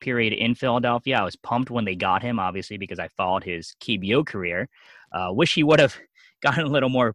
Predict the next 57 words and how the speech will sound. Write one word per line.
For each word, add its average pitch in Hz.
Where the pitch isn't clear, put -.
playing 120
time 117
with 113
the 131
Phillies, 113
but 104
what 104
can 110
you 104
do? 98
I 95
under-, 95
I 101
understand. 104
He, 117
he's 120
kinda, -
he, -
I, 98
I 113
felt 117
that 107
he 104
kinda 101
got, 92
um, 85
got 107
a -
raw 104
deal 95
in 87
Baltimore, 98
to 85
be 90
honest. 90
It's 90
not 95
really 90
anything 92
to 80
do 90
with 76
the -
Phillies, 78
but 80
he 190
is, 123
he -
is 123
a, 95
he -
is 151
a 127
perennial 135
all-star 104
every 92
year 87